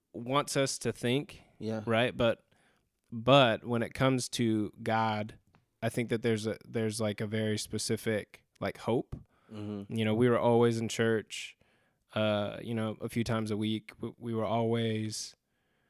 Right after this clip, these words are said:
Speaker 1: involved in a community group or a, you know, a young men's group or a,
Speaker 2: Mm-hmm.
Speaker 1: you know, whatever it was, high school group.
Speaker 2: Yeah.
Speaker 1: <clears throat> From as long as I can remember. We went to camps, we went to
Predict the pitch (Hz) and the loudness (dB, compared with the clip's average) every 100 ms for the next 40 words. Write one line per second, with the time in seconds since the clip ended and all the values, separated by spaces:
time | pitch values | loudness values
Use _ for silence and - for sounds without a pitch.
0 | _ _ _ _ 127 113 117 117 117 113 | _ _ _ _ -4 2 4 4 4 0
1 | 113 - - _ 117 110 104 104 101 101 | -6 -16 -18 _ -4 -2 -2 -2 -2 -4
2 | 110 120 - _ _ _ _ _ _ _ | -6 -10 -16 _ _ _ _ _ _ _
3 | _ _ - 139 139 135 131 135 135 135 | _ _ -2 2 4 2 2 2 2 0
4 | 135 117 113 110 110 - 113 - 117 110 | -2 -2 0 -2 -2 -4 -8 -8 -8 -6
5 | 104 117 113 113 135 143 131 139 135 131 | -4 -2 -2 -2 -2 -2 0 2 2 2
6 | 117 117 107 107 - 104 101 101 101 98 | -2 -2 0 -2 -4 -8 -10 -10 -10 -14
7 | _ 113 107 104 104 135 175 151 113 113 | _ -6 -4 -4 -2 4 6 6 6 4
8 | 113 107 110 - - _ _ - 131 - | 2 2 -2 -6 -14 _ _ 0 0 2
9 | 123 123 127 123 _ _ - 208 104 - | -2 0 0 -2 _ _ -14 -10 -8 -10
10 | - 208 139 113 _ _ _ _ _ _ | -12 -12 -12 -18 _ _ _ _ _ _
11 | _ - - 135 123 117 _ _ _ 127 | _ -20 0 4 4 0 _ _ _ -6
12 | 117 120 123 123 113 104 - 107 101 104 | -2 2 4 2 0 -4 -6 -8 -6 -6
13 | 104 120 - - 117 117 113 - - 120 | -6 -8 -10 -8 -4 -2 -4 -8 -6 -2
14 | 117 110 - 107 107 104 - 104 | -2 -4 -6 -4 -4 -4 -4 -4